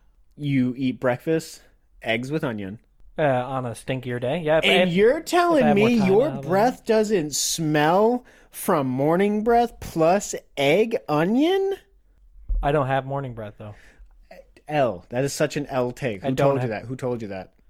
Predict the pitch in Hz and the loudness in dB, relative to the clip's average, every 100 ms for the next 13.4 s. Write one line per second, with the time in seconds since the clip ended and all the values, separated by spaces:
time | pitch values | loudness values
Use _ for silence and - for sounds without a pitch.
0 | _ - - 151 147 139 - - 160 135 | _ -8 -2 0 0 -4 -6 -2 0 0
1 | - - - - - 131 120 131 123 117 | -4 -18 -20 -20 -8 -4 -2 -2 -4 -6
2 | 107 101 92 101 - - 104 92 90 95 | -10 -8 -8 -8 -10 -10 -8 -8 -8 -8
3 | 95 98 110 139 139 139 143 156 156 170 | -8 -10 -10 -4 0 0 0 -2 2 2
4 | 202 185 190 151 143 - 180 170 - 160 | 0 -8 -4 -4 -4 -2 0 0 -2 0
5 | 160 165 151 151 143 131 - 123 107 - | 2 2 4 4 4 2 -6 -8 -8 -12
6 | - - 175 151 - _ - - 180 131 | -20 -4 0 0 -4 _ -18 -4 0 2
7 | 127 170 - - 143 160 180 143 127 135 | 2 0 -2 2 2 2 0 -2 0 0
8 | 127 135 131 123 123 123 226 131 302 131 | -2 -2 -2 -2 0 0 2 4 2 0
9 | 120 117 117 113 107 120 170 - _ _ | 0 -2 -2 0 0 0 -2 -8 _ _
10 | _ _ _ _ _ 123 113 120 135 220 | _ _ _ _ _ -8 -6 0 0 -2
11 | - - - - 165 208 190 - - _ | -8 -18 -8 -2 2 2 0 -6 -20 _
12 | _ 160 147 - 139 151 175 185 151 131 | _ -2 -2 -4 -2 0 2 0 0 -4
13 | - 143 131 98 | -4 -2 -2 -6